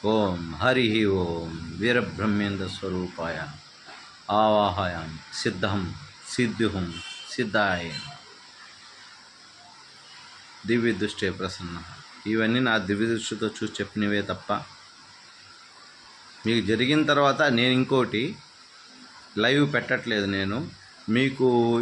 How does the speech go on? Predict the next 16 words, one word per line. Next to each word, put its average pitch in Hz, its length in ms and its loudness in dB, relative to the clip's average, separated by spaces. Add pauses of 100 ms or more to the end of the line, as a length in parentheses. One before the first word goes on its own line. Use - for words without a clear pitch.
(140)
రేపు 120 240 0
జరగబోయే 127 520 2
యజ్ఞం 120 340 2
కూడా, 110 240 4
అంటే 127 300 0
శనివారం 123 480 2
జరగబోయే 107 500 2
యజ్ఞం 110 300 0
కూడా 104 400 0 (1040)
అరగంట, 131 400 4
అరగంట 123 360 2
వీడియోల 131 420 4
రూపంలో 110 460 2
అప్‌లోడ్ 117 420 0
చేస్తాను. 95 500 -2
ఎందుకంటే 123 680 0